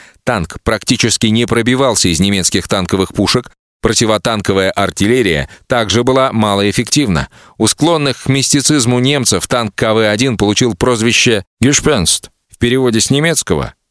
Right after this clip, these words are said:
«призрак», поскольку снаряды стандартной тридцатисемимиллиметровой противотанковой пушки «Вермахта» чаще всего не оставляли на его броне даже вмятин. У наших военных К В вызывал противоречивые оценки.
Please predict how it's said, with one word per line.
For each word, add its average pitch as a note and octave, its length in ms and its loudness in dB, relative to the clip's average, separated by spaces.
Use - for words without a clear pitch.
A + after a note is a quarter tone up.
«призрак», B2 680 -2
поскольку A2 480 0
снаряды A2 460 2
стандартной G2 680 0
тридцатисемимиллиметровой F2+ 1300 0
противотанковой F2+ 760 0
пушки G2 320 0
«Вермахта» B2 560 0
чаще C#3+ 400 2
всего F2+ 400 2
не A#2 220 2
оставляли C#3 640 0
на B2+ 80 2
его A#2+ 240 2
броне A#2 340 2
даже F#2+ 280 0
вмятин. G2 560 0
У G#2 80 2
наших C#3 400 0
военных D3+ 520 0
К A2 180 0
В A#2+ 240 2
вызывал G#2 520 0
противоречивые G2+ 880 0
оценки. B1+ 500 -4